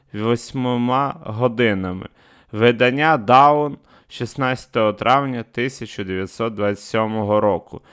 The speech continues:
Плюс коментар до Євангелія від Івана,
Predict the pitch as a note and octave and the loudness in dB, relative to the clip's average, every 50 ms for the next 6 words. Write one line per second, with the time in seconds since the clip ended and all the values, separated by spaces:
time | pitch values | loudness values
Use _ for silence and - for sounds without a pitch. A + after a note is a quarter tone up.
0 | _ _ _ _ - - C#3 E3 F#3+ - - - - C3+ A#2+ A#2+ A#2 A#2 A2+ G#2+ | _ _ _ _ -4 0 2 2 2 0 -4 -6 -4 -2 0 0 0 0 -2 -4
1 | G#2+ - _ - - C#3 D3 D3+ D#3 D3+ C#3+ C3+ - - - - _ _ - - | -6 -8 _ 0 4 6 6 6 6 4 2 -2 -6 -14 -20 -20 _ _ -20 -12
2 | G#2 G2+ B2+ C3+ C#3+ C#3 C3 A2+ A2 A2+ B2+ C3+ C#3 C#3 B2 A#2 A#2+ A#2+ A#2+ A2+ | -2 2 2 4 4 4 2 2 4 6 4 4 4 2 -2 0 0 2 2 2
3 | A2+ A#2 A#2+ A#2 A2 A#2+ A#2 A2+ G#2+ G2+ F#2 F#2 F#2+ G2 F2 - | 2 0 -2 -2 0 0 2 2 4 2 2 0 -2 -6 -10 -12